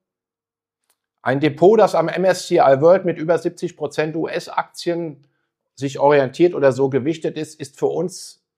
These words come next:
definitiv mit dem Blick nach vorne nicht mehr die aktuelle beste Variante. Wir haben in dem Bereich vierzig bis fünfzig Prozent U S A im Portfolio,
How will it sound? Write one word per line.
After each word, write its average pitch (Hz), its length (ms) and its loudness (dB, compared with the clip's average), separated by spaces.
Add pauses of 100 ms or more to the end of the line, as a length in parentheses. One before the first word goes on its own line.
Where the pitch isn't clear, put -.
definitiv 180 580 0
mit 156 140 -6
dem 139 140 -2
Blick 175 240 -8
nach 151 160 -4
vorne 165 560 -4 (640)
nicht - 320 -2
mehr 151 420 -2 (480)
die 135 180 -6
aktuelle 143 760 -2
beste 151 440 -4
Variante. 151 720 0 (480)
Wir 135 260 0
haben 143 360 2
in 135 200 -8
dem 131 140 -6
Bereich 117 320 -6
vierzig 143 380 -6
bis 120 120 -12
fünfzig 170 420 -10
Prozent 156 460 -8
U 151 120 -4
S 147 120 -6
A 127 160 -6
im 147 100 -10
Portfolio, 147 680 -4